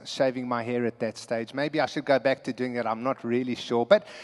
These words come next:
I've been married twenty years to that beautiful lady. She is in New Zealand as we speak. Her best friend immigrated sixteen years ago, and every once in a while they catch up at some place, uh, in the world. And this year it's New Zealand.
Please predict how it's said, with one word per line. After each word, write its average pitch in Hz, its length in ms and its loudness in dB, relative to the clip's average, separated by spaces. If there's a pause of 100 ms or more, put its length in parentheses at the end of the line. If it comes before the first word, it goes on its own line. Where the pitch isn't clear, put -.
(200)
I've 220 240 8
been 262 160 8
married 247 300 8
twenty 240 260 6
years 226 280 8
to 214 100 -2
that 208 180 4
beautiful 196 340 4
lady. 175 520 4
She 226 520 0
is 220 140 0
in 220 240 2
New 220 140 4
Zealand 180 420 2
as 170 220 0
we 175 100 -2
speak. - 380 -6
Her 180 120 2
best 170 320 0
friend 180 280 -4
immigrated 165 560 -2
sixteen 180 440 -8
years 156 220 -2
ago, 147 320 4
and 135 220 2 (340)
every 160 220 2
once 156 260 0
in 151 80 -2
a 143 60 2
while 139 200 4
they 139 120 2
catch - 360 -4
up 139 200 2
at 123 160 -4
some 139 240 -4
place, - 640 -4
uh, 113 340 -10 (180)
in 135 380 -4 (480)
the 127 80 4
world. 139 520 4
And 127 260 -8 (100)
this 156 260 -2
year 151 240 2
it's 135 220 -4
New 139 140 -2
Zealand. 120 440 -4